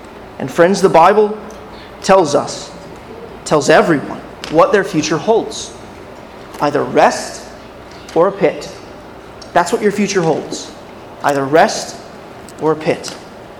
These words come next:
Friend, if you're here this morning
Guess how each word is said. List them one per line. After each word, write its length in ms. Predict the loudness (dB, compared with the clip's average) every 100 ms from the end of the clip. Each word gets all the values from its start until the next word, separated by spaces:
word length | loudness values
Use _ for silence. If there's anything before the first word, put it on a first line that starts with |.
| -20 -20 -20 -20 -20 -20 -20 -20
Friend, 300 | -6 2 2
if 200 | 4 2
you're 120 | 2 0
here 360 | 0 2 2
this 260 | 2 0 -2
morning 280 | -6 -6